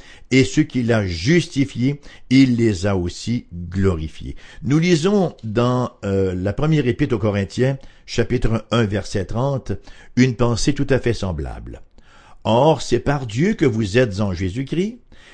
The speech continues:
Or, c'est par lui que vous êtes en Jésus-Christ, par qui, je reprends. Or, c'est par lui que vous êtes en Jésus-Christ, qui, par la volonté de Dieu, a été fait pour nous sagesse, justice,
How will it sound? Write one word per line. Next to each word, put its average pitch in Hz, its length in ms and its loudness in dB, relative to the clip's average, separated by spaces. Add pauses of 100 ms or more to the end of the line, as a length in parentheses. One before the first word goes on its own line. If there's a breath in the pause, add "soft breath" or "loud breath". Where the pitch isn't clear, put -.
(500 soft breath)
Or, 120 140 0
c'est - 160 2
par 151 240 2
lui 175 180 2
que - 80 0
vous 110 300 2
êtes 110 200 2
en 104 120 0
Jésus-Christ, 135 600 -4 (560 loud breath)
par 123 300 -2
qui, 196 440 0 (540)
je 82 140 -2
reprends. 104 400 -2 (400 soft breath)
Or, 131 220 2
c'est 120 160 0
par 139 220 0
lui 156 160 2
que 131 80 2
vous 107 280 0
êtes 107 220 2
en 92 100 -2
Jésus-Christ, 135 600 -4 (340 soft breath)
qui, 214 300 2
par 127 240 0
la 110 140 2
volonté 127 440 2
de 101 120 -2
Dieu, 104 360 -2 (260 loud breath)
a 101 120 0
été 101 240 0
fait 107 160 2
pour 92 220 -2
nous 117 220 -2 (260 soft breath)
sagesse, 143 760 -2 (440)
justice, 117 720 -4